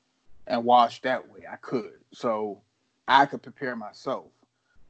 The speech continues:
But at the same time, before the coronavirus, before any other type of virus, it's just simple things that should be provided or access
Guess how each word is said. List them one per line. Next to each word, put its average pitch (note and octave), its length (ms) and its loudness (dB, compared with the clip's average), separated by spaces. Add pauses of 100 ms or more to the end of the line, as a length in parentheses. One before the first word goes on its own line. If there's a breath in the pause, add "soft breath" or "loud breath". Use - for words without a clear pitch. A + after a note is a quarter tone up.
(720)
But F#3+ 280 4
at D3+ 140 -4
the C3 80 -10
same D3 320 -8
time, C#3+ 360 0
before C#3 320 -4
the C3+ 60 -4
coronavirus, B2 800 -2
before B2 340 -10
any C3+ 220 -10
other C3+ 200 -6
type A2+ 280 -10
of G#2+ 60 -20
virus, G#2+ 480 -10 (720)
it's D3 180 -6
just F#3+ 220 0
simple F3 280 -4
things D3 360 -6
that C3+ 120 -8
should C3+ 200 -6
be B2+ 80 -6
provided B2+ 640 2
or G#2+ 380 -6 (340)
access D#3+ 480 0